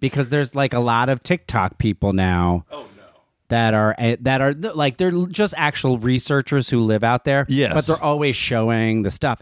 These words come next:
Speaker 1: And it is, like, strikingly gorgeous. Obvi-, and also, they're only shooting with their phone the fourteen seconds that they could actually be <laughs> outside that day or whatever.
Speaker 2: Yes.
Speaker 1: Um, but it is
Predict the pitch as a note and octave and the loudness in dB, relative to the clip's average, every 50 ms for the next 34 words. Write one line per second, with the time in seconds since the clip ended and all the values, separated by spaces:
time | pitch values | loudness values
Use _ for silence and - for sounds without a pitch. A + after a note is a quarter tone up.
0 | - C3+ C3 B2+ B2 C#3+ E3 E3 D3+ B2 A2+ G2+ G2 F#2+ F2+ E2+ - - - - | -4 -2 -2 0 0 0 0 -2 -2 -4 -4 -4 -4 -2 -4 -4 -8 -12 -18 -20
1 | _ _ _ _ _ _ _ _ - - - - - - - D#3 C#3+ B2+ - - | _ _ _ _ _ _ _ _ -10 -8 -8 -8 -6 -2 0 0 2 0 0 -4
2 | G2 F2+ E2+ F2 E2 F2+ F2 D2 B1+ B1 D#2 - - C3+ D3 D3+ C#3 D3 C3 C3 | -4 -4 -4 -4 -2 -4 -4 -4 -6 -10 -12 -4 0 0 2 2 0 0 -2 -2
3 | C3+ D#3 D3 D3 D3 B2+ - C3+ A#2+ A2 A#2+ C3 C#3 B2+ B2 A#2+ A#2+ A#2 G2 - | -4 -2 -2 -2 -4 -2 -2 -2 -2 -2 -2 -2 0 0 0 0 0 0 -2 -2
4 | - A#2 A2 G#2+ G#2 G2 - A2+ G2+ F#2 - A2 G#2 G#2 G2+ F#2+ F#2+ - - _ | 0 0 2 2 2 0 0 -2 -4 -2 -2 0 2 2 2 2 0 -2 -6 _
5 | _ _ _ - _ _ - A2 A#2 A#2 - _ _ _ _ - _ _ - C3 | _ _ _ -20 _ _ -8 -4 -4 -4 -4 _ _ _ _ -20 _ _ -4 -2
6 | C3 B2 - - - C3 A#2 G#2+ G2 - - B2 G#2+ F#2+ - - G2+ G2 F#2 - | -2 -2 0 0 0 0 0 0 0 0 0 0 0 0 0 0 0 0 0 0
7 | - F#2 - G#2 F#2+ - - G#2 F#2+ F#2+ F2+ F#2 - - - - G2+ F2+ F2 G#2+ | -2 -2 0 0 0 0 0 -2 -2 -2 -4 -6 -6 -4 -2 0 0 0 2 0
8 | G#2+ A2 A2+ - - G#2 - - - A#2+ G#2+ G#2+ A#2+ C3+ B2 A#2 B2+ A#2+ C3 B2 | 0 0 -2 -4 -6 -6 -4 -2 0 0 2 2 0 0 0 0 0 0 0 -2
9 | - D3+ C#3+ C#3+ D3 D3+ C#3+ C#3+ D3 D3 C#3+ D3 D3 D3+ C#3+ D3+ D#3 C3 C3 B2 | -2 -2 -2 0 0 0 0 0 0 0 0 0 0 0 0 0 0 0 0 0
10 | G2+ E2 D#2+ - - - - - - - - - C3+ C3+ B2+ B2 A#2 A2+ G#2+ G#2+ | -2 -4 -4 -6 -6 -6 -8 -10 -14 -18 -16 -14 -14 -12 -12 -12 -14 -14 -16 -16
11 | G2+ F#2+ G2 _ _ _ - C#3+ C#3+ C#3+ D3 C#3+ - - E3 E3+ E3 D#3+ D3 B2 | -18 -18 -20 _ _ _ -8 -4 -2 -2 -2 -2 0 2 2 4 6 6 4 4
12 | A2 | 2